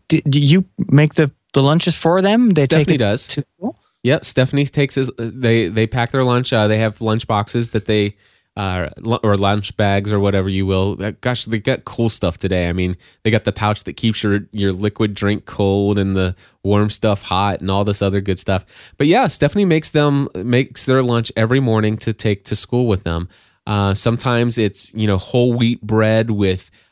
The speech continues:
Speaker 2: uh, with, um, fresh turkey and, uh, deli cheese on it, and, um, you know, uh, homemade granola on the side, and,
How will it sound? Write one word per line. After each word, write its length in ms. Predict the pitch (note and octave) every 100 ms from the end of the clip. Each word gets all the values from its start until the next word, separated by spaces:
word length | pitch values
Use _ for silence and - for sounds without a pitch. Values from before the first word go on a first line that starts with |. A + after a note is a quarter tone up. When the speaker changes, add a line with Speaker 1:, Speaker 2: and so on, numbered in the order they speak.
| _
Speaker 2:
uh, 460 | F#2+ F2+ E2+ E2 D#2+
with, 400 | C2 G2+ G2 F#2+
um, 460 | F#2+ F2 D#2+ D#2+ F2
fresh 420 | - B2 A#2+ -
turkey 560 | - A#2 A2 A#2 A2+ -
and, 480 | G2+ F#2 F2 F2
uh, 320 | E2+ E2 D#2+ D#2+
deli 340 | G#2 A2 A2
cheese 600 | G2 A2+ G#2+ A#2 D#3+ - - _ _ _
on 180 | A#2 A#2+
it, 280 | C3 D3 -
and, 680 | - F#2+ F#2+ F#2 F2+ F2+ F2
um, 500 | F2 E2+ E2+ E2 C#2+
you 120 | G2
know, 280 | F2+ F2+ F2+ D#2+ A1
uh, 180 | B1+ F#2 - F#2 - G#2+
homemade 460 | G2+ A#2 A#2 A2+ G#2+
granola 400 | G#2+ G#2 G2+ A2
on 240 | A2+ G#2+
the 80 | G2+
side, 580 | - G2+ G#2 A2 A2+ A2
and, 260 | F2+ F2